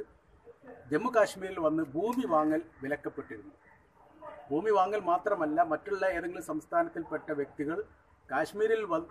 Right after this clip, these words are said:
ജോലി ചെയ്യുന്നതും ഇത് ഈ നിയമം, ഈ വകുപ്പ് പ്രകാരം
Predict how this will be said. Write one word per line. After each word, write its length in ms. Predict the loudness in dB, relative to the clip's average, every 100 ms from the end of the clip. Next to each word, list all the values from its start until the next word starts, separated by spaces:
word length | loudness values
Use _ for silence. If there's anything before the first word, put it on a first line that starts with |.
| -4
ജോലി 280 | 0 0 0
ചെയ്യുന്നതും 440 | 0 2 0 -2 -4 -12 -20 -20 _ -10
ഇത് 180 | 2 2 2 -6
ഈ 100 | -8 -4
നിയമം, 240 | -4 -4 -4
ഈ 20 | -4
വകുപ്പ് 280 | -4 -4 -4
പ്രകാരം 360 | -2 0 -2 -2